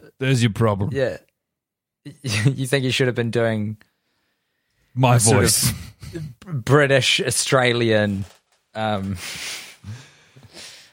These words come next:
Speaker 2: Hey, d-, actually, George Lazenby, you're still alive.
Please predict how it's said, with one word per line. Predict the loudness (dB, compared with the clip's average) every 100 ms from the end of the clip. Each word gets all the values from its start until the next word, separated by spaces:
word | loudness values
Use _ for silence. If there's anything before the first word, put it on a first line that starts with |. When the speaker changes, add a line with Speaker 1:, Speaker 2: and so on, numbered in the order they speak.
| _ _ _ _ 0
Speaker 2:
Hey, | 2 2 -2
d-, | -4
actually, | -2 -2 0 0
George | 0 0
Lazenby, | 2 2 0 0
you're | 0 0
still | 2 4 2
alive. | 2 2 0 -2